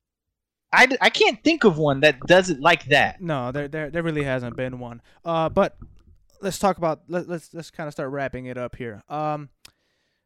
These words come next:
Speaker 2: let's just review it as, as a movie, right? The movie itself in the third act, for me, is when it starts to feel more,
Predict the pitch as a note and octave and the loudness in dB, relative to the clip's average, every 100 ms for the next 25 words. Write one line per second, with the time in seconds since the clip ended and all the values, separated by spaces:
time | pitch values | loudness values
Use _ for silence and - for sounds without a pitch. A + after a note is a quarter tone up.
0 | _ _ _ _ - E3 - F3 F3 D3 | _ _ _ _ -18 -14 -12 -10 -10 -8
1 | D3+ D#3 D#3 D3 C#3+ C#3+ C3+ C#3+ C3+ C#3+ | -4 -4 -4 -6 -8 -8 -12 -10 -10 -12
2 | A#2+ G2 G#2+ _ _ _ _ B2 A#2+ - | -12 -16 -20 _ _ _ _ -10 -10 -14
3 | _ _ _ _ _ _ _ _ E3+ F3+ | _ _ _ _ _ _ _ _ -8 -4
4 | G#3 B3 C4 C4+ A#3+ A3 - - E3+ F3 | -2 -2 -2 -4 -4 -8 -6 -6 -6 -6
5 | F3 D3+ - F#3 F3+ D#3 C#3+ - G3 F#3+ | -8 -8 -4 -4 -2 -4 -6 -4 -4 -2
6 | E3+ F3 _ _ E3 D3+ D3 D#3+ D#3+ D3 | -6 -8 _ _ -6 -6 -6 -8 -8 -10
7 | - F3 F3 F3+ - E3+ D#3+ E3 D#3 D3+ | -6 -6 -6 -10 -8 -6 -4 -4 -4 -8
8 | D3 D3 D3 D3 C#3+ | -6 -6 -4 -6 -8